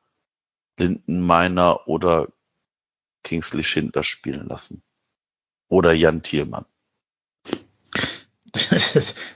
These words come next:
Speaker 2: hast du einfach alle drei Optionen genannt, die es gibt. Super. Stell
Speaker 1: Ja,
Speaker 2: mal
Speaker 1: also
Speaker 2: auf. Stell mal auf. Mach mal Baumgarten, dann scheiße ich.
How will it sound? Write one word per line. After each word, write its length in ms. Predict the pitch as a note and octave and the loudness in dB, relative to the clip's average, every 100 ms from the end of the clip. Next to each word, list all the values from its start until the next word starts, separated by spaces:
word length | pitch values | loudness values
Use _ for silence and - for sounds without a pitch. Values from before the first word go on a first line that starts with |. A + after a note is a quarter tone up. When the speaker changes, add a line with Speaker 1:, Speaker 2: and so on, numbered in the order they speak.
| - | 0
Speaker 2:
hast 100 | C#3+ | 2
du 40 | |
einfach 200 | C3+ C#3 | 4 2
alle 140 | C3+ D3+ | 2 2
drei 200 | C#3+ D3 | 2 0
Optionen 300 | C3+ D#3 C#3+ | 2 2 2
genannt, 240 | D3 C#3+ | 0 -2
die 40 | C3+ | -4
es 100 | - | 0
gibt. 320 | D3+ - - | -2 -2 -6
Super. 380 | C#3+ C#3+ B2 _ | -4 -4 -8 _
Stell 160 | - - - - _ _ - | -20 -20 -20 -20 _ _ -6
Speaker 1:
Ja, 220 | G#2+ F3 | 4 6
Speaker 2:
mal 100 | F#3+ | 8
Speaker 1:
also 180 | C#3+ C3 | 6 4
Speaker 2:
auf. 140 | - _ | 0 _
Stell 220 | - G3 G#3+ | -2 2 4
mal 140 | D3+ | 4
auf. 200 | A#2+ A2+ | 2 -4
Mach 100 | F3+ | 0
mal 120 | G#3 | 2
Baumgarten, 400 | E3 F#3+ F3+ F3 | 4 2 2 0
dann 100 | C#3 | -4
scheiße 300 | - A2+ G#2 | -6 -8 -8
ich. 180 | F2+ | -12